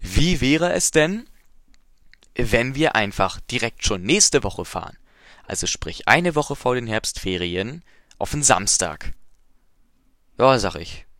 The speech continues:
kann man eben gucken, weil als wir uns getroffen haben, war auch Samstag, also es wäre noch genau eine Woche gewesen dann. Ja, sag ich, kann man eben gucken, hier Wartezeiten, wie es denn heute da aussieht. Es war super Wetter, es war tatsächlich, glaub ich, für Herbstferien, es, es war, äh, zwanzig Grad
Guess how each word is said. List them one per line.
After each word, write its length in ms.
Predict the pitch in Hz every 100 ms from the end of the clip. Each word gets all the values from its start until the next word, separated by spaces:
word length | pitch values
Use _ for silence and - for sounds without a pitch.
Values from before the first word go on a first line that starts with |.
| - -
kann 120 | - 107
man 100 | 107
eben 160 | 104
gucken, 420 | - 104 147 160 - _ _ _ - _ -
weil 220 | - 90 90
als 200 | 95 -
wir 80 |
uns 120 | 95 -
getroffen 420 | - 113 - 98
haben, 180 | 90 90
war 200 | 92 95
auch 140 | 110
Samstag, 420 | - 117 - 131
also 120 | 104
es 140 | 95 -
wäre 160 | 107
noch 160 | 101 98
genau 220 | 95 101
eine 140 | 101 98
Woche 200 | 98 110
gewesen 400 | 113 123 123 123
dann. 240 | 131 147 - - - -
Ja, 160 | - 113
sag 120 | 120
ich, 80 | 135
kann 120 | -
man 120 | 104 95
eben 120 | 92
gucken, 240 | 110 143
hier 140 | 123 95
Wartezeiten, 580 | 101 123 - 131 131
wie 60 | 107
es 80 | -
denn 140 | 95
heute 240 | 95 107 95
da 120 | 80
aussieht. 440 | 95 110 151 - - - - -
Es 160 | - -
war 120 | 104
super 340 | - 117 107
Wetter, 320 | 101 107 156 135
es 140 | -
war 220 | 113 110 - - -
tatsächlich, 380 | 117 - 117 113
glaub 140 | 107
ich, 100 | 107
für 100 | -
Herbstferien, 320 | 104 - 120
es, 160 | 85 101 - -
es 140 | -
war, 180 | 113 -
äh, 180 | 110 107 - - - - -
zwanzig 400 | - 123 123 117
Grad 360 | - 107 120 185